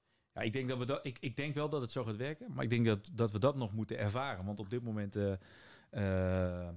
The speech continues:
kijk, sowieso nieuwe initiatieven in heel veel grote steden is heel lastig, want, want er is best een, eh, een, eh,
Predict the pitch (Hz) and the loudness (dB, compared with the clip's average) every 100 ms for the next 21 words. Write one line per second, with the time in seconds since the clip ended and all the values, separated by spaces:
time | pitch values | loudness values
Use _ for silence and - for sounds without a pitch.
0 | - - - 117 120 113 135 120 131 160 | -14 -20 -6 -2 0 0 0 0 2 2
1 | 185 147 131 120 - - 127 113 - 113 | 0 -2 -2 -4 -6 -4 -4 -2 0 2
2 | 123 123 107 127 143 - - 120 113 104 | 2 0 -2 -2 -2 -4 -4 -4 -2 -2
3 | 117 120 135 - 110 110 117 107 - 117 | -2 0 -2 -4 -8 -6 -6 -6 0 2
4 | 110 - 117 113 101 123 - 113 110 110 | 2 0 0 0 2 0 0 -2 -2 0
5 | 104 104 - - - - _ 113 104 104 | 0 -2 -8 -20 -20 -20 _ 4 6 6
6 | 98 98 95 | 4 2 0